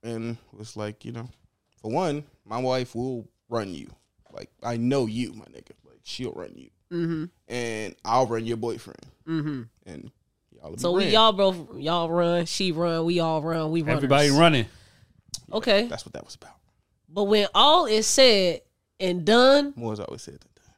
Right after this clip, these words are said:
Speaker 2: more is always said than done?
Speaker 1: Yeah, meaning niggas just, you
Speaker 2: Did
Speaker 1: know.
Speaker 2: that make sense when you typed that?
Speaker 3: That
Speaker 2: Or is
Speaker 3: sound like
Speaker 2: I'm
Speaker 3: Drake
Speaker 2: tripping?
Speaker 3: said that.
Speaker 1: It's a Drake line.
Speaker 3: Oh, okay.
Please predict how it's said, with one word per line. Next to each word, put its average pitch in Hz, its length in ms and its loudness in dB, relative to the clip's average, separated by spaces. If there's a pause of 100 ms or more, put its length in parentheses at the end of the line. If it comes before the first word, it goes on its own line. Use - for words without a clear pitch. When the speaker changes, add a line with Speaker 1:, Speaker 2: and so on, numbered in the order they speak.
(220)
Speaker 2:
more 220 460 6
is 190 340 0
always 220 460 6
said 247 440 4
than 269 280 0
done? 339 380 6 (120)
Speaker 1:
Yeah, 107 180 -10 (140)
meaning 113 260 -8
niggas 113 260 -10
just, 113 260 -12 (260)
you 117 80 -14
Speaker 2:
Did 254 80 0
Speaker 1:
know. - 60 -8
Speaker 2:
that 381 160 6
make 392 180 2
sense 392 300 0
when 359 100 4
you 359 80 2
typed 349 320 0
that? - 260 0
Speaker 3:
That 240 80 0
Speaker 2:
Or 247 80 8
is 247 60 8
Speaker 3:
sound 240 160 6
like 185 120 8
Speaker 2:
I'm 139 80 2
Speaker 3:
Drake 156 160 4
Speaker 2:
tripping? 247 120 6
Speaker 3:
said 151 280 0
that. 113 100 0
Speaker 1:
It's - 80 -4
a - 60 -4
Drake 185 180 -10
line. 117 260 -12
Speaker 3:
Oh, 156 200 6
okay. 117 420 -2